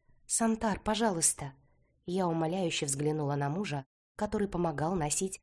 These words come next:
тяжелые ведра с водой. "Мой долг хотя бы попытаться", — ответил он. Я понимала, как ему тяжело. Прибыль от бальзама могла бы покрыть все расходы, а сейчас мечты о финансовом благополучии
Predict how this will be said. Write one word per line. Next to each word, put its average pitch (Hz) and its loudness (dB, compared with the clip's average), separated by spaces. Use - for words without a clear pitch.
тяжелые 190 0
ведра 151 -2
с - 2
водой. 139 -10
"Мой 180 2
долг 165 4
хотя 170 0
бы 147 -2
попытаться", — 165 -4
ответил 160 -6
он. 120 -10
Я 202 0
понимала, 208 4
как 147 -4
ему 147 0
тяжело. 139 -4
Прибыль 190 0
от 160 -6
бальзама 165 0
могла 202 4
бы 202 0
покрыть 185 -2
все - 4
расходы, 165 0
а 202 0
сейчас 156 4
мечты 185 2
о 160 0
финансовом 165 2
благополучии 139 -2